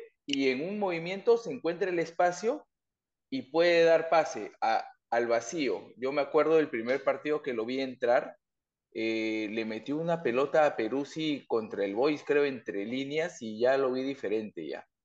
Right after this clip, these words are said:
Pero su juego es distinto al de Cueva, por ejemplo. Cueva tiene la pelota, te la da y necesita alguien que se la devuelva. O sea, Cueva encuentra el espacio con los toques, pero Andrade encuentra el espacio en ese primer toque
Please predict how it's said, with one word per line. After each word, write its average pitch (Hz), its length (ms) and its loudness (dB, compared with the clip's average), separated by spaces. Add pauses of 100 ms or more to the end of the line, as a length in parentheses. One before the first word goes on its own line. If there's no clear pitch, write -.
(680)
Pero 123 280 4
su 127 180 -6
juego 175 320 4
es 170 180 0
distinto 156 680 -2
al 151 120 4
de 117 140 2
Cueva, 135 400 4
por 98 140 0
ejemplo. 98 560 -8
Cueva 143 540 6 (460)
tiene 147 240 2
la 139 140 4
pelota, 139 520 2 (400)
te 120 120 0
la 117 160 4
da 127 320 6
y 143 100 -4
necesita 127 600 -2
alguien 165 240 0
que 147 100 -2
se 135 160 -4
la 104 140 0
devuelva. 110 520 0
O 98 120 -4
sea, - 320 0
Cueva 165 200 2
encuentra 165 440 -4
el 143 80 -2
espacio 147 580 0
con 135 160 -4
los - 180 -8
toques, 113 460 -2 (420)
pero 117 240 2
Andrade 131 420 2
encuentra 156 420 -2
el 147 100 0
espacio 147 720 -2
en 127 160 -4
ese 139 220 -4
primer 131 540 -2
toque 170 440 0